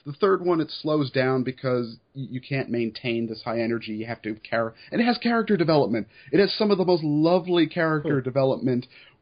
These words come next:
Speaker 1: where the situation isn't death
Speaker 2: Right.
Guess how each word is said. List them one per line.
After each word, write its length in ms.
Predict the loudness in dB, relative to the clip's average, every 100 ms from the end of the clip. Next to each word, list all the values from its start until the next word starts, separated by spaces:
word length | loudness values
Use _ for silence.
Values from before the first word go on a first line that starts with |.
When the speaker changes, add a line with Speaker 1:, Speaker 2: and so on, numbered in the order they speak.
| 0
Speaker 1:
where 220 | 4 4 4
the 120 | 0
situation 880 | 0 -2 0 2 4 4 2 0 2
isn't 480 | 6 6 4 0 -2 -14 -4
death 260 | 2 2 2
Speaker 2:
Right. 320 | 2 2 0